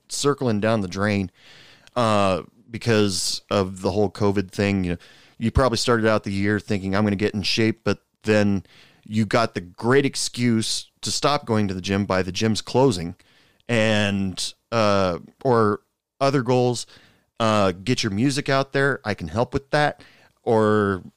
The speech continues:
uh, get your projects out there. I can help with that too. And, uh, so twenty twenty-one, brand new year.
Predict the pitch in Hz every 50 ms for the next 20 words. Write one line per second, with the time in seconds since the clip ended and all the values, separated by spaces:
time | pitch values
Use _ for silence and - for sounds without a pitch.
0 | _ _ _ - 127 113 107 104 101 98 92 90 - 113 113 - 117 95 - -
1 | 135 131 135 131 131 120 - - 131 135 135 - 143 147 151 147 - 104 101 -
2 | - 85 95 92 - - 95 - - 87 90 - - - 170 196 214 208 - -
3 | - - - _ _ _ _ _ _ - 123 127 123 120 120 120 117 110 110 104
4 | 104 92 - - - - - _ _ _ _ - 139 127 120 110 107 - - -
5 | - 143 120 - 160 202 208 180 - - 160 165 170 160 147 139 147 151 160 170
6 | 175 175 180 160 - - _ _ _ _ - 156 180 196 202 190 185 175 165 135
7 | 131 135 139 139 147 143